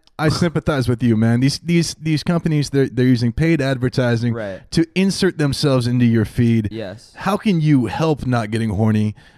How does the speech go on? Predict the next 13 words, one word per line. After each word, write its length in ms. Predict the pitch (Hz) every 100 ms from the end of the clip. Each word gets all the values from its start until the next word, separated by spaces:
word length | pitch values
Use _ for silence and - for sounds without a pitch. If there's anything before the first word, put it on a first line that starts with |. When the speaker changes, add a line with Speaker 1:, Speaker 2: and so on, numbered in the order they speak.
| -
Speaker 1:
when 260 | 139 139
they, 40 | 135
Speaker 2:
Exactly. 540 | 131 135 127 - 170
Speaker 1:
they're 380 | - 180 202 196 165 180 - -
on 180 | 165 143
your 100 | 127
T 220 | 190 175
V 160 | 170 175
screen, 440 | - 165 151 156
Speaker 2:
Right. 240 | 127 107 -
Speaker 1:
uh, 120 | 147 -
on, 360 | 147 147 143 -
uh, 160 | 139